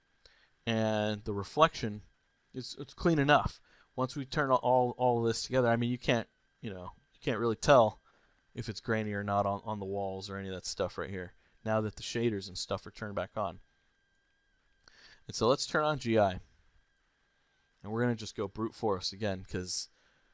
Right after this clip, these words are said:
I'm, this is the simplest of the G I engines, but the noisiest, and, for interiors especially.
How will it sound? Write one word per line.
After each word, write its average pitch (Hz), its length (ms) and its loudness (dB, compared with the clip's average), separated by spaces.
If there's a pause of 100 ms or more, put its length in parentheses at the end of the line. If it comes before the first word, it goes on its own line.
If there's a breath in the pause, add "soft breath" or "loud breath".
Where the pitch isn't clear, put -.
(120)
I'm, 113 220 -4
this 120 280 0
is 113 80 -2
the 107 80 -2
simplest 110 640 2
of 98 100 -6
the 98 80 -4
G 101 220 -4
I 92 160 -2
engines, 95 640 -8 (240)
but 113 180 2
the 117 80 0
noisiest, 98 720 -4 (520 soft breath)
and, 104 280 -2
for 113 160 2
interiors 104 500 2
especially. 90 600 -2